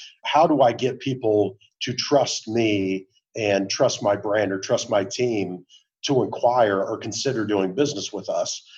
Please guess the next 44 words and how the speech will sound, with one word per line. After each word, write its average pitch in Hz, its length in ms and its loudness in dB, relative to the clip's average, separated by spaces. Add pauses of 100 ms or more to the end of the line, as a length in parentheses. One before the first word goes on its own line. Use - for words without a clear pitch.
(180)
Um, 95 600 -2
you, 104 340 -4
you 113 320 -2
obviously 113 420 2
may 110 160 2
not 110 220 2
have 135 280 0
customers 117 560 0
yet. 87 220 -2 (440)
So 107 420 2
how 120 140 4
do 120 80 0
you 127 100 0
do 156 280 4
that? 92 340 -2 (100)
And 101 320 0
how 113 160 2
do 113 80 0
you, 113 220 0 (140)
how 117 80 2
do 123 80 -4
you 120 120 -2
go 123 260 4
out 123 340 4 (120)
and 104 360 -2
get 147 200 -4
people 110 400 -4 (100)
to 98 260 -2 (420)
be 131 120 0
willing 123 600 4
to 120 200 -4
pay 151 180 2
you 117 220 0
money 107 600 0 (280)
to 123 100 -6
provide 113 540 -2
them 101 420 -2 (140)
a 113 40 -8
service 147 540 0
or 101 80 -6
to 110 140 -6
buy 107 260 2
your 101 160 -4
product? 98 600 -2